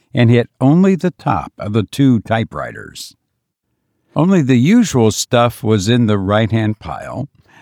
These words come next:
but the left-hand batch carried another story from Zebico. All press dispatches come in takes, meaning that parts of many different stories are strung along together,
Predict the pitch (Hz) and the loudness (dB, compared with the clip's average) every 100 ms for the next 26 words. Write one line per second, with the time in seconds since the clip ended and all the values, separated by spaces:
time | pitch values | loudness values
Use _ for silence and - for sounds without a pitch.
0 | _ 123 120 127 113 151 - - 139 135 | _ -2 0 0 2 0 -2 0 2 4
1 | 107 76 104 90 90 - - 120 127 127 | 2 0 -2 -4 -6 -12 -4 0 2 2
2 | 110 113 139 151 139 - - 143 101 71 | 2 2 2 0 -2 -4 -2 -2 -2 -4
3 | 78 92 123 - 113 120 104 80 123 131 | -8 -6 -6 -2 0 2 0 0 -2 -2
4 | 101 - 71 - - - _ _ _ _ | -6 -12 -14 -14 -20 -20 _ _ _ _
5 | _ - 139 175 - 123 123 - 113 104 | _ -2 0 0 0 0 0 0 -4 -4
6 | - 117 110 - 139 - 139 127 76 - | -2 -2 -2 -4 -4 -2 0 0 0 -8
7 | 110 76 - - - - _ _ _ - | -10 -10 -12 -10 -10 -10 _ _ _ 0
8 | 135 151 143 113 117 - 120 123 127 - | 2 4 4 2 -2 -4 -2 0 -2 -2
9 | 120 101 104 117 107 107 - 104 - - | -2 2 2 4 2 -2 -4 -6 -6 0
10 | 120 110 113 107 107 - 120 117 110 107 | 2 2 0 0 -2 0 0 2 4 2
11 | 101 87 87 131 127 - - | 2 0 -2 -2 -2 -6 -20